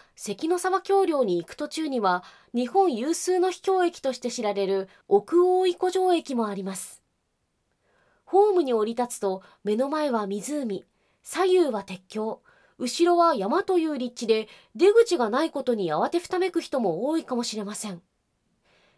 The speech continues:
駅から抜け出る方法はただ一つ。なんと、井川駅側に伸びている長い鉄橋を歩いて渡るしかありません。そして、橋を渡り、長くて急な階段を上り、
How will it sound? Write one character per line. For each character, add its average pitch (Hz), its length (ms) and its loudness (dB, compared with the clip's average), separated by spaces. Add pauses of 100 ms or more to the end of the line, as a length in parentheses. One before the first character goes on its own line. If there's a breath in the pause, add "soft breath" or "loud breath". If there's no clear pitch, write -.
(140)
駅 294 240 -2
か 269 140 -4
ら 208 120 -2
抜 196 120 -2
け 262 160 0
出 285 80 -2
る 262 100 0
方 233 240 2
法 226 220 -2
は 196 180 2
た - 220 -4
だ 294 100 0
一 - 240 -8
つ。 - 260 -8 (680)
な 370 140 4
ん 349 40 0
と、 247 240 4 (160 loud breath)
井 240 140 -6
川 359 260 2
駅 370 160 -2
側 359 220 2
に 349 100 4
伸 330 140 0
び 359 100 2
て 311 140 -4
い 254 80 -4
る 208 200 4 (140)
長 254 320 2
い 403 80 2
鉄 311 240 -6
橋 262 220 4
を 240 100 8
歩 254 140 0
い 247 80 -4
て 233 100 -4
渡 180 240 -4
る 262 100 -2
し - 100 -4
か 165 140 -10
あ 170 60 -10
り 202 80 -10
ま 262 140 -4
せ 269 160 -6
ん。 185 120 -12 (1300)
そ - 160 -8
し 240 80 -8
て、 247 240 0 (500 loud breath)
橋 370 140 4
を 330 60 4
渡 240 240 2
り、 208 200 -2 (280 soft breath)
長 339 260 2
く 415 80 -16
て 262 160 -2
急 262 220 -6
な 320 120 -4
階 294 220 -6
段 294 220 -4
を 285 60 -4
上 269 220 0
り、 254 240 -2